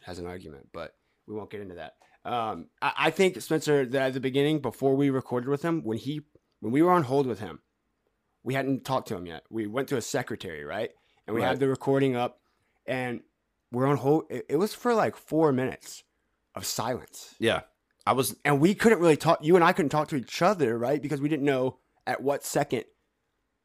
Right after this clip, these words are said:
Speaker 1: we were gonna hear J-, Mayor Johnson's voice. Like, what second he was gonna be like, "Hello?"
Speaker 2: Yeah.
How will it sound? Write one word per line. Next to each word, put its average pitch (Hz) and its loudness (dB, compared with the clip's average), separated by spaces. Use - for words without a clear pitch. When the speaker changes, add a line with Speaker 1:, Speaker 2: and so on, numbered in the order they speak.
Speaker 1:
we 120 0
were 123 2
gonna 120 0
hear 131 2
J-, 104 -16
Mayor 120 0
Johnson's 117 -2
voice. 113 -2
Like, 98 -8
what 117 -2
second 117 -4
he 117 -2
was 110 -4
gonna 120 -4
be 117 -2
like, 104 -6
"Hello?" 147 0
Speaker 2:
Yeah. 90 0